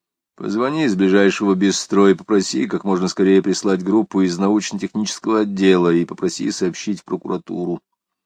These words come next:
Лицо человека, лежавшего на колченогой железной кровати, притягивало Мегре.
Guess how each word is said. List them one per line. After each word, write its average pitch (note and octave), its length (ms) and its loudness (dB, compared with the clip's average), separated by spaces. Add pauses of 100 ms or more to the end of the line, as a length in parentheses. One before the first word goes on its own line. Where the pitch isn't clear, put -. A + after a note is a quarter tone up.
(720)
Лицо D3+ 760 0
человека, E3 920 -4
лежавшего D3 680 -6
на C#3+ 100 -8
колченогой C3+ 600 -4
железной B2+ 420 -4
кровати, A#2+ 500 -4
притягивало G#2 800 -4
Мегре. F#2+ 420 -2